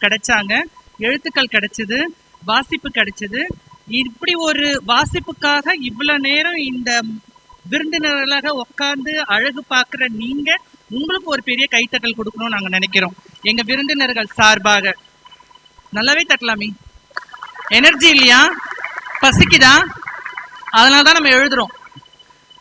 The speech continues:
ஆம், எனக்கு அறிமுகம்லாம் நம்மள நாமளே சொல்லிக்கூடாது. இரண்டாயிரத்தி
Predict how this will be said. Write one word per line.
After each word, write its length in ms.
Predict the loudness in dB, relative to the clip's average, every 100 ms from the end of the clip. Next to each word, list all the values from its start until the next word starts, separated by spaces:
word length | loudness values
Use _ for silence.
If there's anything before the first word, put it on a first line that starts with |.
| -20 -20 _ -20 -2
ஆம், 680 | 2 4 2 0 -2 -6 -10 _ -6
எனக்கு 440 | 0 2 2 -2 -2 2 4 2
அறிமுகம்லாம் 880 | 2 -2 -4 -2 0 0 0 -2 -4 -10 -20 -10 -4
நம்மள 260 | -2 0 2
நாமளே 240 | 0 -2 -6
சொல்லிக்கூடாது. 560 | -8 -8 -2 -2 0 -2 -4 -12 _ -8
இரண்டாயிரத்தி 680 | -2 2 4 2 0 -2